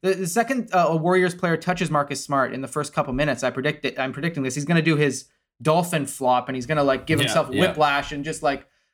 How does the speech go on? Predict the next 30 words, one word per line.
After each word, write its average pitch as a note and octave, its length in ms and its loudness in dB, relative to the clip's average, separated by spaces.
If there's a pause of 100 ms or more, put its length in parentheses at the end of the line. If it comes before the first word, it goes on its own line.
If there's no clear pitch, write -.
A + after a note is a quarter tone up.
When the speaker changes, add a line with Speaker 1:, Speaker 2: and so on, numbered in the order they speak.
(140)
Speaker 1:
uh, C3 200 4
you C#3 100 0
know, C3 80 0
lay D3+ 200 2
there D#3 140 2
on C#3 100 2
the C3+ 80 -4
floor D#3 240 0
for D3 120 -4
a - 20 -2
while. A#2+ 100 2
He's D#3 160 0
gonna D#3 160 0
be C#3 80 0
hyped C#3+ 320 -2
up. C#3+ 320 2
Um, B2+ 480 -4
and, C3 300 -4
uh, B2 240 0 (420)
yeah, D3 240 2
I C#3+ 80 0
think, F3 400 -6 (540)
I E3 100 4
think A3+ 160 4
Boston G3 380 2
can, F#3+ 500 0
you F3 120 -2
know, D#3+ 100 -2 (120)
uh, - 120 -6 (880)
I, D#3+ 120 0